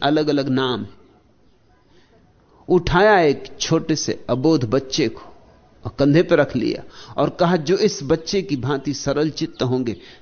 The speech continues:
वे मेरे प्रभु के राज्य के अधिकारी।" भीखा छोटा बच्चा था। लोग हंसते थे कि, "तू समझता क्या, शायद साधुओं के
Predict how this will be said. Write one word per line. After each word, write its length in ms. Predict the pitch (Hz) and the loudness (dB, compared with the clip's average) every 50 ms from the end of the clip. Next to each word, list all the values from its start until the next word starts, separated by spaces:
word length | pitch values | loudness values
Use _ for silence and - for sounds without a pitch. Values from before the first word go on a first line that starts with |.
| - - | -8 -4
वे 220 | 110 113 139 165 | 2 4 6 6
मेरे 240 | 160 139 139 139 139 | 6 8 6 6 4
प्रभु 420 | 123 - - 110 120 120 120 123 123 | 2 0 0 0 0 2 2 0 0
के 200 | 120 - 117 107 | 0 -2 -2 0
राज्य 360 | 104 82 104 113 - - 113 | 0 -2 -2 -4 -4 -6 -6
के 140 | 113 - 104 | -4 -2 -2
अधिकारी।" 680 | 95 101 95 - 113 113 - 92 87 95 101 107 101 - - _ _ _ _ _ - _ _ _ _ _ _ _ - - - _ _ _ _ _ _ - - - _ _ _ _ _ - - - _ _ _ _ _ _ _ _ _ _ _ _ _ _ _ - - - - - - | -2 -2 -2 -4 -4 -2 -2 -2 -2 -2 -4 -6 -8 -10 -16 _ _ _ _ _ -20 _ _ _ _ _ _ _ -20 -20 -20 _ _ _ _ _ _ -20 -20 -20 _ _ _ _ _ -20 -20 -20 _ _ _ _ _ _ _ _ _ _ _ _ _ _ _ -20 -20 -18 -12 -8 -6
भीखा 680 | 156 135 139 196 226 - - - - - - - - - _ _ _ _ _ _ _ _ _ _ _ _ _ _ _ - - - | -4 0 2 0 0 0 -2 -4 -4 -4 -4 -6 -10 -16 _ _ _ _ _ _ _ _ _ _ _ _ _ _ _ -20 -14 -8
छोटा 380 | - - - 208 208 202 190 147 | -4 0 2 2 4 4 2 2
बच्चा 440 | 127 120 117 - - - - 98 - | 2 2 -2 -2 -4 -4 -4 -4 -4
था। 520 | - - - - - - - - - _ _ _ _ _ _ - - - - - | -6 -10 -16 -16 -16 -18 -20 -20 -20 _ _ _ _ _ _ -20 -20 -20 -12 -6
लोग 380 | - 151 170 202 214 220 202 165 | -2 0 2 4 4 4 2 0
हंसते 420 | 147 156 165 160 - - - 226 | 0 -2 -2 -4 -4 0 0 0
थे 160 | 220 220 208 180 | 2 0 -2 -2
कि, 120 | - 190 | -2 -4
"तू 140 | 175 226 226 | -6 -6 -6
समझता 500 | - 202 160 151 147 143 - - 220 233 | -4 -2 -2 -2 -2 -4 -2 -2 -2 -2
क्या, 340 | 226 - 170 147 - - - - - _ _ _ _ _ _ _ _ _ - _ _ _ _ _ - | 0 -2 -4 -4 -4 -6 -12 -20 -20 _ _ _ _ _ _ _ _ _ -20 _ _ _ _ _ -10
शायद 320 | - - - 180 185 196 | -8 -4 0 2 4 4
साधुओं 640 | 202 196 - - - 170 160 165 151 160 180 196 196 | 2 2 0 -2 0 0 2 2 4 6 6 6 6
के 340 | 190 196 185 170 - - - | 4 2 0 -2 -4 -8 -16